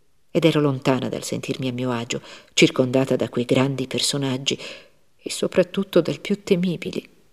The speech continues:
di fronte al quale ero seduta. Egli tuttavia fu molto gentile con me,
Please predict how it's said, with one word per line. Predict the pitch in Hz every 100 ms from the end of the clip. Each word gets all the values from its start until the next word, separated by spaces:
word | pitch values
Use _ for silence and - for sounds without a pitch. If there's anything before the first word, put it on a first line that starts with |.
| _ _
di | - 170
fronte | - 170 160
al | 156
quale | 175 180
ero | 160
seduta. | 151 175 - - - _ _ _ _ _ _ _ _ _ _ _ _ _ _ _ _ _ _ _ _
Egli | - 254 180
tuttavia | 156 170 175 226
fu | -
molto | 147 190 190
gentile | 180 185 170 - -
con | - -
me, | -